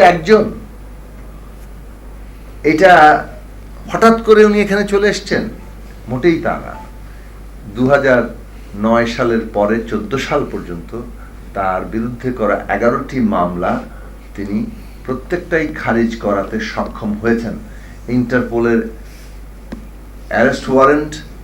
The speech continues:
এবং ইন্টারপোল কর্তৃক একবার গ্রেফতার হওয়ার পরও। এটা বাংলাদেশে মোটামুটি ওই অঞ্চলের, এবং যারা একটু খোঁজ খবর রাখেন তারা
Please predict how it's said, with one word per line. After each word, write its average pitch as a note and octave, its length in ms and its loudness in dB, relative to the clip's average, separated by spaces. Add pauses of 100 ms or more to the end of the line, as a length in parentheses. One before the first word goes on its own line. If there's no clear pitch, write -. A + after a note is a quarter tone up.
(340)
এবং C#3 140 2 (260)
ইন্টারপোল C3 520 0
কর্তৃক A#2 380 -4
একবার G2+ 280 -4
গ্রেফতার A2 420 -2
হওয়ার D#2+ 240 -10
পরও। - 220 -14 (2250)
এটা E3 140 8 (120)
বাংলাদেশে F#3+ 500 8 (120)
মোটামুটি F#3 440 4 (840)
ওই E3+ 100 6 (120)
অঞ্চলের, F#3+ 480 6 (220)
এবং F3+ 160 0 (580)
যারা F3 260 8
একটু - 140 -4 (100)
খোঁজ E3 140 2 (120)
খবর F3+ 240 6
রাখেন E3 260 2
তারা E3 140 -2